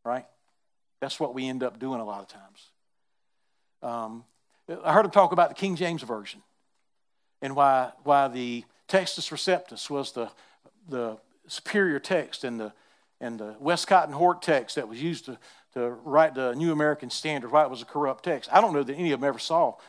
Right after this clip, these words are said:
a Textus Receptus or a Westcott and Hort text. Uh, I don't, I don't know. They just love to argue about it. And here's what I, I wanna tell you, that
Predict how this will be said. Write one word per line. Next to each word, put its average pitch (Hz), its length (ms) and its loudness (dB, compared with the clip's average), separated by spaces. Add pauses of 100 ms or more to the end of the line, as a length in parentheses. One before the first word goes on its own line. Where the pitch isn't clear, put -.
(120)
a 165 80 -4
Textus - 420 -6
Receptus 139 560 -6
or 165 240 2
a 123 80 -6
Westcott 120 480 -4
and 113 80 -20
Hort 120 320 -8
text. - 460 -14 (1700)
Uh, 107 240 -6
I 123 120 -2
don't, 135 140 -6
I 139 60 -2
don't 156 140 -4
know. 151 260 -8 (880)
They 143 80 -2
just 160 220 -8
love 139 200 0
to 156 100 -10
argue 135 420 -2
about 101 300 -8
it. - 100 -16 (100)
And 123 260 -6 (200)
here's - 280 -4 (120)
what 147 160 2
I, 139 60 2
I 139 160 0
wanna 135 240 -4
tell 151 280 -4
you, 120 300 -8 (400)
that 135 260 0